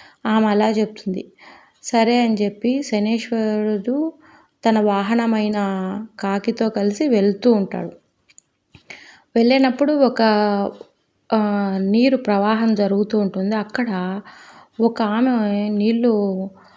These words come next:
ముంచుకుంటూ, "ఏంటో నాకు ఈ జీవితము, చాలా బాధగా ఉంటుంది. ఎప్పుడూ నా భర్త ఏమో తపస్సు చేసుకుంటూనే ఉంటాడు, నన్ను మాత్రం ఆ హరిదే-, ఆ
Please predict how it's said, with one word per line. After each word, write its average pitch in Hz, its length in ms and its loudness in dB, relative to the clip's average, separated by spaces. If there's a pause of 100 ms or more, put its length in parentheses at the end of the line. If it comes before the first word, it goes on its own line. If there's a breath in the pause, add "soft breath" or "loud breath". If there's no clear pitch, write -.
(240 soft breath)
ముంచుకుంటూ, 240 920 2 (380 loud breath)
"ఏంటో 226 520 4
నాకు 208 420 0
ఈ 202 280 0
జీవితము, 202 640 -2 (560 soft breath)
చాలా 214 240 4
బాధగా 208 500 0
ఉంటుంది. 190 580 -4 (480 soft breath)
ఎప్పుడూ 262 520 4
నా 220 180 4
భర్త 202 340 0
ఏమో 233 220 4
తపస్సు 226 540 -2
చేసుకుంటూనే 233 640 2
ఉంటాడు, 202 600 -4 (420 loud breath)
నన్ను 233 240 4
మాత్రం 254 460 2
ఆ 262 60 0
హరిదే-, 233 880 2 (440 loud breath)
ఆ 196 600 -2